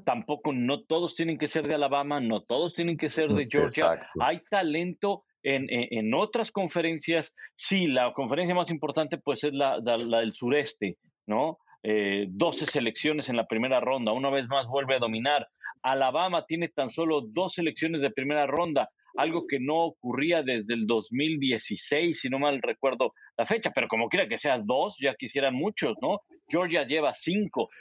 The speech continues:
Speaker 1: pero, eh, tienes jugadores de muy buen nivel en universidades de primera división o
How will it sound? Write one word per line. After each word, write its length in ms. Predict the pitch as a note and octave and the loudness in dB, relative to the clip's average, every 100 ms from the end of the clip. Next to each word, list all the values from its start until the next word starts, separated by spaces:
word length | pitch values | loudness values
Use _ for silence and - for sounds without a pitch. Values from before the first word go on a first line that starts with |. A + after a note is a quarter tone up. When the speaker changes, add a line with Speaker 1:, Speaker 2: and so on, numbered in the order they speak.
| - - | -18 -4
Speaker 1:
pero, 340 | F#3 F3+ F3 - _ _ - | 0 0 0 -4 _ _ -2
eh, 340 | D#3+ E3 - - | 0 0 -4 -4
tienes 280 | G#3 A#3 - | -2 -2 -2
jugadores 640 | G#3+ F3+ F3 G3+ G#3+ - _ _ _ _ | 0 2 2 0 0 -4 _ _ _ _
de 280 | G3+ A#2 D3+ | -20 -4 -2
muy 300 | D3 G3 C4+ | 2 2 2
buen 180 | A#3+ B3+ | 0 0
nivel 460 | A#3 G3 G3 G#3+ - _ - | 0 2 2 0 -4 _ -2
en 200 | E3+ F3 | 0 2
universidades 760 | F3 E3 E3 - D#3 G3 A3 F3 | 2 2 0 -2 0 2 2 0
de 100 | F3 | -2
primera 540 | D3+ C#3 E3+ G#3+ A3 | -2 0 2 2 0
división 600 | F3+ D#3 - F3 F#3 F#3+ - - - | -2 -4 -2 0 0 -2 -8 -16 -4
o 400 | F3+ G#3 B3 | 0 2 0